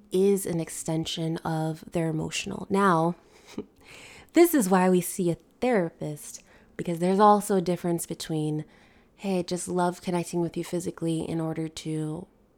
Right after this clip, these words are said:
rekindle our emotional," versus, "I don't know how to have emotions, so I'm only gonna do physical." Different thing.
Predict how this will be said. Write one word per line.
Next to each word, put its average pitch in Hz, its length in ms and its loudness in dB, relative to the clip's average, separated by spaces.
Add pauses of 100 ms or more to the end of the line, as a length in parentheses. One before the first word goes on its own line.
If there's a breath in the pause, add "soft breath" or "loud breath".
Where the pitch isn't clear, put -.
(120)
rekindle 165 440 -2
our 156 100 -2
emotional," 165 600 -2 (640 soft breath)
versus, 156 840 -2 (640 soft breath)
"I 190 120 8
don't 190 140 8
know 165 80 4
how 160 140 4
to 156 60 0
have - 20 -2
emotions, 151 540 0
so 147 140 -2
I'm 147 140 -2
only 151 240 2
gonna 147 160 -2
do - 120 -6
physical." - 500 -12 (1300)
Different 156 280 -2
thing. 139 220 -8